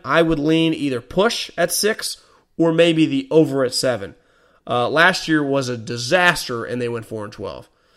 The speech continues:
So I would say they, they should be win two or three more games. It wouldn't shock me if they went seven and nine. Now, the counter, 'cause them and the Broncos basically have the same odds to win the division at twelve to one. I would not bet on either to win the division.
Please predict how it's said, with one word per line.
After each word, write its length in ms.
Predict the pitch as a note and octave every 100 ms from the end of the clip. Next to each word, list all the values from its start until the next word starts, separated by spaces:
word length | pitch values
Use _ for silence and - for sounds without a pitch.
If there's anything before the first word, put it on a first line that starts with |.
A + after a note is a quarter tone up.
| _
So 120 | - -
I 120 | G3
would 140 | F#3+
say 180 | F#3 F3+
they, 200 | D#3+ D3+
they 200 | - D3
should 300 | - G3 D#3
be 200 | C#3+ C3+
win 420 | - C#3 C3+ B2
two 180 | - C#3+
or 80 | B2
three 380 | - C3+ B2 -
more 300 | B2 B2+ B2+
games. 540 | A#2 B2 C#3 D#3 D3+ - _ _ _
It 180 | F3 G3
wouldn't 280 | G#3+ G#3+ F3
shock 280 | F3 D3
me 120 | C#3 C3+
if 100 | B2
they 80 |
went 240 | A#2+ A#2 A2
seven 260 | B2 A2+
and 100 | A2
nine. 280 | A2 G2+ F2+
Now, 120 | B2+ C#3+
the 60 |
counter, 600 | D3 A3+ A#3+ G#3+ C3+ B2+ - _ _ _ _ _ _ _
'cause 260 | - D3 B2
them 240 | E3+ F#3+
and 220 | E3 F3 E3+
the 60 |
Broncos 440 | D3+ D#3 D3 C#3+ B2
basically 420 | C3+ C3+ C3 B2+
have 120 | G2+
the 80 | A#2
same 260 | B2+ A#2+
odds 280 | G#2+ A2 A2+
to 80 | -
win 140 | A2+ A2+
the 80 |
division 320 | G#2+ A2+ A#2+ G#2
at 100 | -
twelve 280 | - G2
to 60 | F2+
one. 260 | D#2+ G#1 - _ _ _ -
I 80 | G#2+
would 160 | A2+
not 260 | A#2+ F#2 G#2
bet 140 | A2+
on 140 | G#2+ G2+
either 200 | F2 E2
to 80 |
win 160 | D#2+ D2
the 80 | D2
division. 380 | D#2+ G2+ -